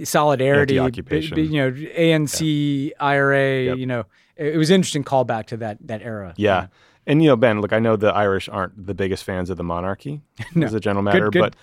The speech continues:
Speaker 1: great transition.
Speaker 2: Thank you. But I suspect, uh,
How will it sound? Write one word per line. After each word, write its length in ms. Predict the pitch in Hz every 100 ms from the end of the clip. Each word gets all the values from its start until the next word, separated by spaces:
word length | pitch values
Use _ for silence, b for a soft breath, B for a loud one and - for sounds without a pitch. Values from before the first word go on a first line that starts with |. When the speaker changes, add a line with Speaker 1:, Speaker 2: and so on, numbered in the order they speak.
| b
Speaker 1:
great 220 | 165 165
transition. 340 | 131 117 113 101
Speaker 2:
Thank 200 | 135 117
you. 100 | 104
But 140 | 120
I 40 | 113
suspect, 480 | - - 147 - -
uh, 640 | 131 113 107 104 107 107